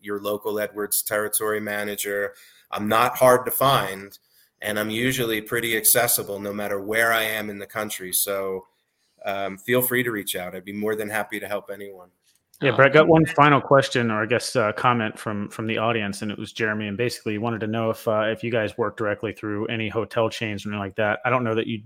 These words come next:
Speaker 2: necessarily work with the end user, but I'm sure you guys are doing some type of, uh, hotel, uh, uh, apparel programs or uniform programs, right?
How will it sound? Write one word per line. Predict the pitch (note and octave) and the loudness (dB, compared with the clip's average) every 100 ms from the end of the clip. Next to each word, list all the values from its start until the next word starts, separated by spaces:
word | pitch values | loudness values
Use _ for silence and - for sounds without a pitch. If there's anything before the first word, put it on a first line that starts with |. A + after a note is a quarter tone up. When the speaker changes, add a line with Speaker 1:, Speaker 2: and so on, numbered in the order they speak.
| F#3 | -10
Speaker 2:
necessarily | D3+ B2+ - B2 A2+ | -8 -6 -4 0 0
work | G#2 G#2+ - | 0 -4 -4
with | G#2+ - | -6 -4
the | A2 | -4
end | A2 G#2+ | -2 -2
user, | G#2+ G2+ G#2+ | -4 -4 -6
but | G2+ G2+ G2+ | -4 -4 -4
I'm | A2 | -8
sure | G2+ A#2 | -6 -6
you | G#2 | -4
guys | G2+ G#2 F#2+ | -4 -4 -4
are | F#2 | -6
doing | A2 G#2 G2+ | -6 -4 -4
some | - G#2 | -6 -6
type | G#2+ G2+ | -4 -4
of, | G2+ F2+ G2 | -4 -4 -2
uh, | F#2+ - | -2 -2
hotel, | G#2+ - A2 G2 G2 F#2 F#2+ D#3 | -4 -4 0 0 0 -2 -8 -14
uh, | |
uh, | A#2 - G2+ F#2+ _ | -12 -8 -6 -8 _
apparel | - - G#2+ F#2+ | -12 -4 -2 -2
programs | - G2 F#2+ F#2 | -4 -6 -6 -6
or | G2 | -6
uniform | G2 G#2 F#2+ | -6 -8 -10
programs, | G2 F#2+ F#2+ F#2+ | -8 -8 -8 -8
right? | G2+ | -10